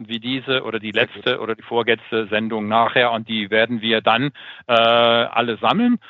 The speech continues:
Speaker 1: und dann kommen sie in den Topf und dann wird deine Freundin, die du beim nächsten Mal einfach dann
Speaker 2: Richtig, die
Speaker 1: mitnimmst,
Speaker 2: nehme ich dann mit,
Speaker 1: wird
Speaker 2: die,
Speaker 1: in den
Speaker 2: die zieht das
Speaker 1: Blumentopf
Speaker 2: dann.
Speaker 1: greifen
Speaker 2: Richtig,
Speaker 1: und die
Speaker 2: sehr
Speaker 1: darf
Speaker 2: gut.
Speaker 1: dann auslosen, dann kriegen die diese Bücher.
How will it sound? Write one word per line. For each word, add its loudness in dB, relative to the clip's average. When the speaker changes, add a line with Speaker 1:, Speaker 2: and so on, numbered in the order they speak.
Speaker 1:
und -6
dann -2
kommen 0
sie 0
in -2
den -2
Topf -2
und -6
dann -2
wird -4
deine 2
Freundin, 0
die -8
du -6
beim 0
nächsten -2
Mal 2
einfach -4
dann -2
Speaker 2:
Richtig, 0
die -6
Speaker 1:
mitnimmst, 2
Speaker 2:
nehme -2
ich -12
dann -4
mit, -4
Speaker 1:
wird 0
Speaker 2:
die, 2
Speaker 1:
in 0
den 0
Speaker 2:
die -12
zieht -20
das 4
Speaker 1:
Blumentopf 4
Speaker 2:
dann. -4
Speaker 1:
greifen 0
Speaker 2:
Richtig, -18
Speaker 1:
und -4
die -2
Speaker 2:
sehr 2
Speaker 1:
darf 4
Speaker 2:
gut. -6
Speaker 1:
dann -6
auslosen, -4
dann -6
kriegen -8
die -8
diese -8
Bücher. -6